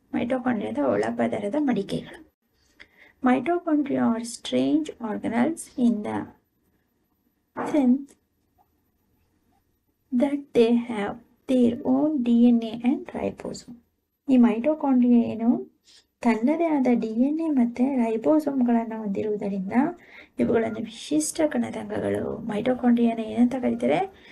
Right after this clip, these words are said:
ಸ್ಟ್ರೇಂಜ್ ಆರ್ಗನಲ್ಸ್. ಅಂದ್ರೆ ಈ ಮೈಟೊಕಾಂಡ್ರಿಯಾ ಒಂದು ವಿಶಿಷ್ಟವಾದ ಕಣದ ಅಂಗ ಅಂತ ಫಸ್ಟ್ ಹೇಳಿದ್ವಿ. ಇದೊಂದು ಇಂಪಾರ್ಟೆಂಟು. ಮತ್ತೆ ಈಗ ಇನ್ನೊಂದು ಏನ್ ಹೇಳ್ತಿದೀವಿ? ಮೈಟೊಕಾಂಡ್ರಿಯಾ ಒಂದು ವಿಶಿಷ್ಟವಾದ ಕಣದ ಅಂಗ ಅಂತ. ಯಾಕೆ ಹೇಳಿ? ಈ ಮೈಟೊಕಾಂಡ್ರಿಯಾ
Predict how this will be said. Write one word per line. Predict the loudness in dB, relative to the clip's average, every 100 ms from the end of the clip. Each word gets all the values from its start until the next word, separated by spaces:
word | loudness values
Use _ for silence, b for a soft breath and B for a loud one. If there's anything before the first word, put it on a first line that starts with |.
| B
ಸ್ಟ್ರೇಂಜ್ | -6 -6 -2 -2 0 -2 0
ಆರ್ಗನಲ್ಸ್. | 2 2 -2 -8 -8 -8 -8 -10
ಅಂದ್ರೆ | -4 0 2 2 0 -2
ಈ | -4
ಮೈಟೊಕಾಂಡ್ರಿಯಾ | -6 -4 -2 0 0 4 4 4
ಒಂದು | 2
ವಿಶಿಷ್ಟವಾದ | 0 -2 -2 -2 0 0 0 -2
ಕಣದ | -2 -2
ಅಂಗ | -2 -4
ಅಂತ | -6 -8 -12
ಫಸ್ಟ್ | -6 -6 -2 2
ಹೇಳಿದ್ವಿ. | 2 2 -2
ಇದೊಂದು | -4 -4 0 0
ಇಂಪಾರ್ಟೆಂಟು. | 0 -2 -2 -2 0 2 2 2 -4 -4
ಮತ್ತೆ | -4 -2 -2 -4 B B B B
ಈಗ | -4 -2
ಇನ್ನೊಂದು | 2 2 2
ಏನ್ | 4 4
ಹೇಳ್ತಿದೀವಿ? | 4 2 0 -2 0
ಮೈಟೊಕಾಂಡ್ರಿಯಾ | 0 -2 -2 -2 2 2 2
ಒಂದು | 0
ವಿಶಿಷ್ಟವಾದ | 0 -2 -2 -4 0 2 2 0
ಕಣದ | -2 -10
ಅಂಗ | -10 -12
ಅಂತ. | -12 -16 -20 _ B B B
ಯಾಕೆ | 2 2 2
ಹೇಳಿ? | 2 2 2
ಈ | 2
ಮೈಟೊಕಾಂಡ್ರಿಯಾ | 2 2 -2 -2 2 4 4 2